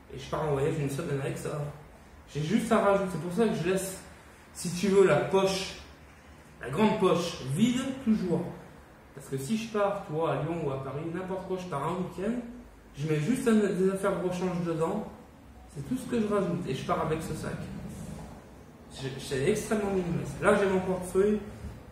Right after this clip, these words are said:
qui vient en complément de ça. Là, il y a ma pièce d'identité. Euh, il y a une carte bleue, euh,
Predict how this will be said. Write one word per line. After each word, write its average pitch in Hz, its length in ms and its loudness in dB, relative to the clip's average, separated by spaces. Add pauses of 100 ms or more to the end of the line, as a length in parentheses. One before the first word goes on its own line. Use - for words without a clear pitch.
(240)
qui 156 120 -4
vient 165 120 0
en 160 100 0
complément 165 440 -2
de 151 60 -4
ça. 196 440 0
Là, 156 120 0
il 151 80 -2
y 143 60 2
a - 20 0
ma 139 100 0
pièce 147 180 -2
d'identité. 151 840 -4 (1700)
Euh, 127 360 -6
il 131 60 -4
y 135 40 2
a 131 40 2
une 139 200 0
carte 180 440 0 (920)
bleue, 185 460 8 (800)
euh, 120 680 -10